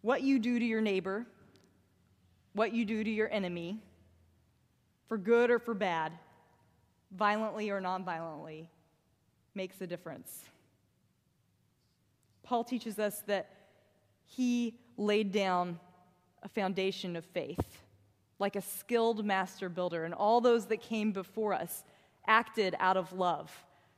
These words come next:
that we might share in continuing to build on that foundation of love. So who is your neighbor?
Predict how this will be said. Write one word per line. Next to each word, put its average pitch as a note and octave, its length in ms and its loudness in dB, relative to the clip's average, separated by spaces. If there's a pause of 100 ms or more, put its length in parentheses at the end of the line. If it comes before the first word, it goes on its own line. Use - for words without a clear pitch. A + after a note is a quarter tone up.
(380)
that G#3 240 0
we B3 340 4
might F#3+ 260 2
share F#3+ 520 2
in F#3+ 200 -4
continuing A3 680 0
to - 100 -10
build F#3+ 480 2 (220)
on G3 160 0
that F#3+ 240 4
foundation E3+ 840 -6 (160)
of E3 220 -6
love. D3+ 300 -6 (2750)
So - 160 -6
who A#3+ 220 -4
is A#3 120 -4
your A3+ 120 -4
neighbor? E3+ 340 -8